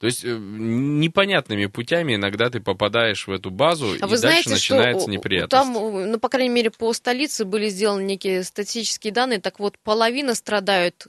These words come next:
Speaker 2: э, те, кто вообще не должники, те, кто вообще у банков никогда ничего не брал. Вот так вот. А, друзья, и-, вижу звонки. Давайте начинайте рассказывать ваши истории. Надеюсь, они не такие будут страшные, как я предполагаю. Здравствуйте.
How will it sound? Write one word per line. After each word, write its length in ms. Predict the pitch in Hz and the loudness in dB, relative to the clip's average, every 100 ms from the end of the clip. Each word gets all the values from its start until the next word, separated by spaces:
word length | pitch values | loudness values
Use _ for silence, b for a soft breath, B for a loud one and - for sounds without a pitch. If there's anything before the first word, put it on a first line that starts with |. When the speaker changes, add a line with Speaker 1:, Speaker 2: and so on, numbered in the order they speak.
| _ | _
Speaker 2:
э, 240 | 175 175 175 | -4 -4 -2
те, 120 | 175 | -4
кто 220 | - 190 | -4 -2
вообще 400 | 185 247 - 254 | 2 2 2 0
не 80 | 175 | 0
должники, 500 | 156 160 156 147 143 | -2 -4 -6 -12 -10
те, 140 | - | -10
кто 160 | 220 196 | -10 -4
вообще 340 | 208 - 220 | -4 -2 -2
у 60 | 160 | -2
банков 400 | 160 240 202 170 | -2 -4 -4 -12
никогда 380 | 165 160 160 202 | -10 -6 -4 -4
ничего 320 | 156 - 180 | -6 -8 -8
не 160 | 180 | -10
брал. 260 | 165 147 131 | -8 -8 -8
Вот 120 | 170 | -10
так 180 | - 139 | -10 -10
вот. 120 | 135 - B B | -12 -16 B B
А, 220 | 185 185 185 | -2 0 0
друзья, 240 | 269 262 | 0 2
и-, 320 | 196 - 196 | 0 -4 -10
вижу 260 | 202 233 208 | -6 -2 -2
звонки. 380 | 196 247 254 349 | -2 -4 0 0
Давайте 340 | 240 220 202 | 4 2 0
начинайте 460 | 196 - 285 320 220 | -6 -2 0 0 -4
рассказывать 720 | 185 - 285 226 202 - - | -4 0 0 0 -8 -8 -6
ваши 500 | 180 202 - - 196 | -4 -2 -2 -4 -6
истории. 460 | - - - 254 202 | -8 -10 -4 -4 -2
Надеюсь, 280 | 180 214 - | -4 -4 -6
они 80 | 196 | -6
не 40 | |
такие 280 | 185 196 214 | -6 -6 -6
будут 120 | 185 | -8
страшные, 380 | - 202 214 185 | -6 -4 -4 -6
как 160 | 170 - | -8 -8
я 80 | 180 | -10
предполагаю. 560 | 170 - 170 160 147 | -12 -10 -6 -4 -6
Здравствуйте. 480 | 151 196 - 143 | -2 -4 -4 -12